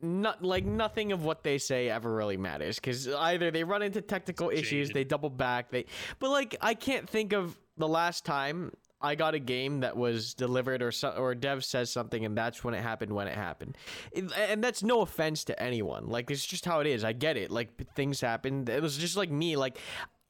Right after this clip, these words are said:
Speaker 1: I don't believe anything now until I see it. I just don't. It's just, that's just how the industry has gone,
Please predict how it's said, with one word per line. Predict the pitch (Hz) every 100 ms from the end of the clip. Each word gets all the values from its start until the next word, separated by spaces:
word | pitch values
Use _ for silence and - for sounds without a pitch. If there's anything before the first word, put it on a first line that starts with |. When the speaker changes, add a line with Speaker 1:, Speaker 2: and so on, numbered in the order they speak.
| _
Speaker 1:
I | 160 214 240
don't | 240 226
believe | 175 165 190
anything | 202 214 208 220 220
now | 220 220 208
until | 139 139 143
I | 135
see | 123 101 95
it. | 90 -
I | 135
just | 131 131 107
don't. | 110 85 -
It's | 131 -
just, | 123 110 - -
that's | 135 127
just | 143 -
how | 147 160 165
the | 156 147
industry | 143 143 139
has | 127 110
gone, | 117 127 160 202